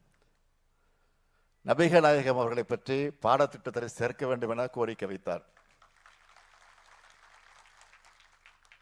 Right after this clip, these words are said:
ஏற்கனவே அந்த பெருந்தகை அவர்களை பற்றி தமிழ்நாட்டு பாடநூலில் சேர்க்கப்பட்டிருக்கிறது என்பதை நான் மகிழ்ச்சியோடு தெரிவித்துக் கொள்கிறேன்.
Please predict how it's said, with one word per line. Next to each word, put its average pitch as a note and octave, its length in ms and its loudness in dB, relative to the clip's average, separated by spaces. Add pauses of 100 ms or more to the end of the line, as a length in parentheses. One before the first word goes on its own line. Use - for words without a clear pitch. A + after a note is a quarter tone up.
(680)
ஏற்கனவே C3+ 640 4 (1900)
அந்த A#2+ 200 2
பெருந்தகை C#3+ 500 4 (260)
அவர்களை A#2 280 2
பற்றி B2+ 360 -4
தமிழ்நாட்டு B2+ 540 -4 (100)
பாடநூலில் B2 680 -2
சேர்க்கப்பட்டிருக்கிறது A2+ 840 -6
என்பதை A2 240 -8
நான் G#2 180 -4
மகிழ்ச்சியோடு A2+ 440 -8
தெரிவித்துக் G2+ 400 -12
கொள்கிறேன். - 360 -14